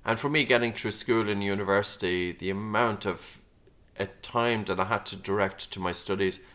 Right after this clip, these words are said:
in actual fact, at fourteen years of age, I left school altogether, never to go back, out of a sense of frustration.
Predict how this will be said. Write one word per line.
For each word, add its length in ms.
in 60
actual 240
fact, 340
at 80
fourteen 480
years 220
of 80
age, 240
I 40
left 160
school 280
altogether, 500
never 280
to 100
go 100
back, 400
out 200
of 100
a 40
sense 320
of 80
frustration. 720